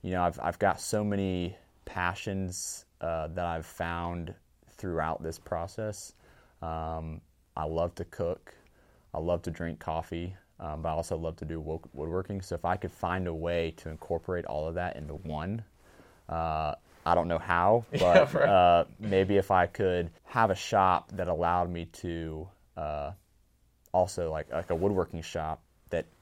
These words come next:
Speaker 1: inside that shop there was a coffee shop that served food from local farms, or they had other goods in there from small businesses around the area,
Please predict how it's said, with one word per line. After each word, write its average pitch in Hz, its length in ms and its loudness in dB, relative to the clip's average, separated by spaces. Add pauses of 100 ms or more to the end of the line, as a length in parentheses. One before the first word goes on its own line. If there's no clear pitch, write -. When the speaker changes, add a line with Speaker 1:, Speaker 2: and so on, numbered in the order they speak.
(200)
Speaker 1:
inside 92 380 4
that 87 180 6
shop 87 200 0
there 87 80 -4
was 78 100 -6
a - 40 -10
coffee 87 340 -2
shop 80 340 -6 (460)
that - 140 -4
served 92 340 2
food 87 460 -2
from 82 460 -8 (340)
local 92 300 2
farms, 87 760 -2
or 87 200 -2
they 82 180 0
had 85 280 -6
other 85 340 -2 (380)
goods 90 360 2
in 82 220 -6
there 82 200 -2
from 82 560 -8 (300)
small 85 320 -2
businesses 85 520 -6
around 82 240 -6
the - 120 -8
area, 82 400 -4